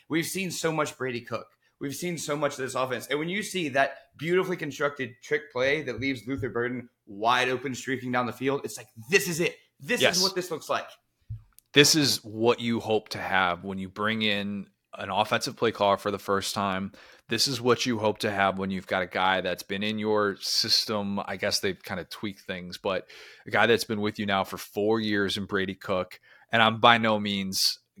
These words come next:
Speaker 2: gonna become a Brady Cook apologist or anything like that, but you're seeing these pieces click.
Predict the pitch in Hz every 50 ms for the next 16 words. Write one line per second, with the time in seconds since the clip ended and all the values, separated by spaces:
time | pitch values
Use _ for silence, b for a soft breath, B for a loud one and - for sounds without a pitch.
0 | 101 - 110 101 98 95 - - 104 98 95 92 98 98 98 98 - - 98 -
1 | - - - - 98 113 117 101 101 92 - - 98 90 87 85 - 98 95 90
2 | 85 82 - 117 135 139 113 98 - - B B B B B B B - 120 113
3 | 104 - - 107 104 107 113 127 120 107 - - - - 147 156 160 156 147 123
4 | 120 113 107 - - - - 120 113 - - 107 - - - - - 95 80 -
5 | -